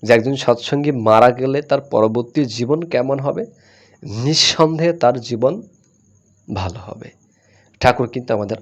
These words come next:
আশার বাণী দিয়ে গেলেন, কিন্তু এই আশার বাণী যদি আমরা হেলায় হারিয়ে দিই, তাহলে কিন্তু জীবনটা ব্যর্থ হয়ে যাবে। প্রতি প্রত্যেকে ভালো থাকবেন, সুস্থ থাকবেন,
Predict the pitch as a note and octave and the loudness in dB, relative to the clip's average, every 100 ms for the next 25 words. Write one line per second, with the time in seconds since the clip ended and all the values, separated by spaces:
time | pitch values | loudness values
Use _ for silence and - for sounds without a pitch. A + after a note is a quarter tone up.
0 | - G#2 - D3+ C3+ G#2+ G2 F#2+ G2+ G2+ | -2 -2 -2 -6 -4 -4 -4 -6 -8 -8
1 | - - - _ _ _ _ _ _ _ | -12 -14 -18 _ _ _ _ _ _ _
2 | _ _ - E3 F#3 E3 - - C3 - | _ _ -6 -2 2 2 2 2 2 2
3 | - G3 F#3 F#3+ F3+ F3 E3 A#2 A2 A2+ | 2 4 4 4 2 0 2 0 0 0
4 | A2+ - _ _ _ _ _ _ _ _ | 0 -4 _ _ _ _ _ _ _ _
5 | - - A#2 C3+ D#3 A#2+ D#3 A#2 A2+ - | -14 0 6 8 8 4 -2 -8 -10 -12
6 | - - G#2+ A#2+ C3+ D3 C#3+ G#2+ A2+ G#2+ | -14 -6 -4 -4 -6 -6 -8 -6 -4 -4
7 | A2 G2+ G2 G2 - G2+ G#2 A2 - - | -6 -4 -4 -4 -10 -14 -14 -14 -16 -18
8 | - _ _ _ _ _ _ _ - C3+ | -20 _ _ _ _ _ _ _ -4 -2
9 | D3 - - C#3+ D3+ A2 A2 A2+ A2 B2 | -2 -6 -6 -2 0 2 0 0 -6 -8
10 | C3 C3+ - C3 - - A2+ G2+ G2 | -10 -14 -8 -4 -2 0 -2 -2 -8